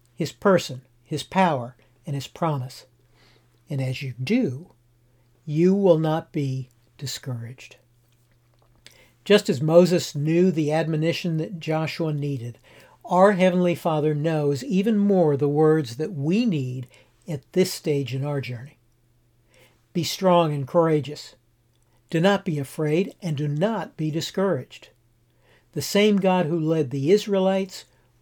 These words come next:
will lead you through whatever you are experiencing in your journey and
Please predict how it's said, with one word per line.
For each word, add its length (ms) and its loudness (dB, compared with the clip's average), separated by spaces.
will 240 -4
lead 380 -2
you 440 -6
through 260 -4
whatever 880 -2
you 320 0
are 160 2
experiencing 640 -4
in 120 -4
your 220 -2
journey 360 -12
and 160 -8